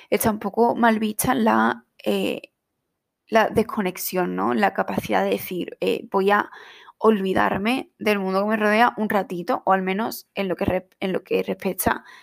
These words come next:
a, eh, móvil, aplicaciones, redes sociales, etcétera. Así que bueno, em, esta otra amiga me dijo que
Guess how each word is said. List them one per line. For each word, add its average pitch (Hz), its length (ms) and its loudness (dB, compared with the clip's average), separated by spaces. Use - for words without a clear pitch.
a, 202 480 2
eh, 208 500 -4
móvil, 226 920 -2
aplicaciones, 202 1200 -2
redes 185 220 2
sociales, 202 460 0
etcétera. - 460 -4
Así 220 200 0
que 208 80 2
bueno, 190 260 0
em, 208 600 -2
esta 240 220 2
otra 233 160 2
amiga 233 240 2
me 214 80 0
dijo 220 320 -2
que 220 480 0